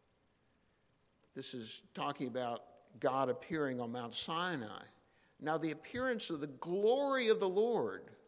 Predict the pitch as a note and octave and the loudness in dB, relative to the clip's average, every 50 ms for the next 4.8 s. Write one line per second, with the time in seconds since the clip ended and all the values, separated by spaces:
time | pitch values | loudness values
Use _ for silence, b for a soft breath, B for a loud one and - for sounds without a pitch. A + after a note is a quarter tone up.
0 | - - - D3+ C3+ - E3 D#3+ E3+ G3+ G#3 - F#3 D3 D3 C#3+ C#3 A#2+ B2+ B2 | -14 -6 -6 -6 -4 -2 -2 2 2 2 2 2 0 0 2 0 0 0 -6 0
1 | A#2+ E3 E3+ F3+ G3+ G#3+ A3 A3 A3 A3 A3 A3 A3 A3 G3+ F#3+ - - G3+ G3+ | 4 4 4 6 6 6 8 8 8 8 6 4 4 2 -2 -4 0 2 2 4
2 | G3 G3+ G3+ F#3 E3+ D3+ C3 A#2 F#2+ - - - - - - b b b b b | 6 8 8 8 8 8 4 0 -4 -8 -14 -20 -20 -20 -20 b b b b b
3 | b b b b b b b b b _ - - C3 B2 A#2 A2+ A2+ - D3+ C#3 | b b b b b b b b b _ -14 -10 -8 -6 -6 -8 -8 -6 -4 -2
4 | C3+ C3 - C#3 A#2+ A2+ G#2+ G#2 G2+ G#2 G2+ F#2 E2 F#2+ G2+ G2+ | -2 -2 -4 -4 -6 -6 -6 -6 -6 -6 -6 -8 -12 -14 -16 -20